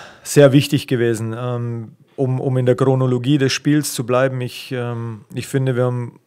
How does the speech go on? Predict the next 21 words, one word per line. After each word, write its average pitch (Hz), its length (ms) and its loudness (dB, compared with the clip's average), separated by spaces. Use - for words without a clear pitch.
gut 135 340 4
begonnen, 143 640 0
ähm, 117 440 -8
überraschenderweise 131 920 2
auch, 123 360 0
ähm, 117 600 -4
wirklich 123 360 0
gute 143 240 4
Ballbesitzmomente 127 960 0
gehabt, 120 400 -4
ähm, 117 300 -6
was - 500 -6
sicherlich 117 480 -6
in 117 80 -6
unserer 117 460 -4
Situation 117 560 -8
auch 113 140 -8
nicht 113 140 -10
selbstverständlich 120 760 -10
ist. - 180 -10
Trotzdem, 117 460 -4